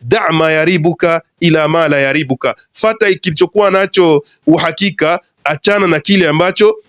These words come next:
kiko ndani yake mashaka, insha Allahu taala. Naam, tunakutajia tu mashekhe ambao tunakutajia mashekhe ambao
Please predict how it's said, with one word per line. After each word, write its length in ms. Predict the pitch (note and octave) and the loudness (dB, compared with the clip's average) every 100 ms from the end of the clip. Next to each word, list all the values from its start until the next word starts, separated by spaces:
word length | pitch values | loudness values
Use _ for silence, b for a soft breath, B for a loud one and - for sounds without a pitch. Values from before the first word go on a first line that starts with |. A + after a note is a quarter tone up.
| _ | _
kiko 300 | B3 A#3+ A3 | -4 0 0
ndani 260 | F#3 E3+ | 2 2
yake 380 | F#3 F3 F#3 F3+ | 2 0 -2 -2
mashaka, 640 | E3 E3+ - F3+ E3+ E3 F3+ _ - | -2 -2 0 -2 0 -2 -2 _ -2
insha 240 | F3 F3+ | 0 0
Allahu 360 | D#3 D#3+ D#3+ E3+ | 2 2 2 0
taala. 420 | F#3+ E3+ C3+ B2+ | 0 0 0 0
Naam, 280 | D#3 E3+ A2+ - _ | 0 -2 -2 -8 _
tunakutajia 680 | - F#3+ G3+ F3+ G#3+ A3 B3+ | -2 0 0 0 0 0 0
tu 120 | - A3+ | 0 0
mashekhe 380 | G3 A#3 A3 | 2 0 0
ambao 500 | F#3+ F#3+ G#3 E3 F3+ - _ - | 0 2 2 2 0 -6 _ -6
tunakutajia 640 | E3+ F#3+ G3 G3+ F#3 A#3+ | -2 0 0 0 0 0
mashekhe 360 | G3+ F3+ G#3+ G#3+ | 0 0 0 0
ambao 500 | F3 F#3 F3 D#3 - | 0 0 0 0 -2